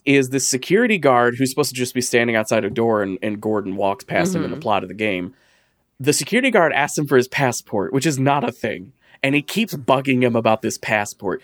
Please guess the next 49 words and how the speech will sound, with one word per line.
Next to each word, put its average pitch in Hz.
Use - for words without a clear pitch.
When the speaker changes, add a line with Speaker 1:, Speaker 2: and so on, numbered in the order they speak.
Speaker 1:
So -
he 175
just 262
starts 226
following 135
him 117
and 113
being 127
annoying. 107
And 131
then 147
<laughs> -
the, 143
uh, 139
the 143
stuff 170
in 139
Half-Life, 131
everything 123
goes 120
wrong 113
Speaker 2:
Mm-hmm. 98
Speaker 1:
and 87
there's 107
aliens 110
in 107
the 107
base 104
suddenly. 101
He's 185
still 254
following 165
him. -
<laughs> 233
And 302
he's 196
just 247
hanging 165
out 151
with 143
him. 143
He 226
starts 254
asking 170
people 175
for, 160
like, 135
PlayStation 151
one 127